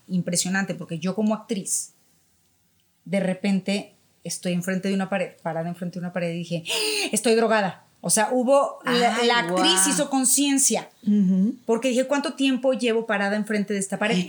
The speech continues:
Speaker 2: <gasps> Ay, no, qué espanto, sí.
Speaker 1: Entonces, déjame decirte una cosa, y lo tengo que decir, aguas con la diversión, porque yo, como actriz, estaba haciendo un personaje que es pachequísimo, en la,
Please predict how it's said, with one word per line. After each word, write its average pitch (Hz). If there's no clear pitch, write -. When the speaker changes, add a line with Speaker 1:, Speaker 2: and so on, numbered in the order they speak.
Speaker 2:
<gasps> -
Ay, 175
no, 165
qué 160
espanto, 139
sí. 220
Speaker 1:
Entonces, 269
déjame 311
decirte 285
una 269
cosa, 262
y 240
lo 220
tengo 254
que 254
decir, 226
aguas 320
con 247
la 220
diversión, 220
porque 226
yo, 240
como 196
actriz, 233
estaba 262
haciendo 262
un 247
personaje 214
que 185
es 180
pachequísimo, 185
en 190
la, 170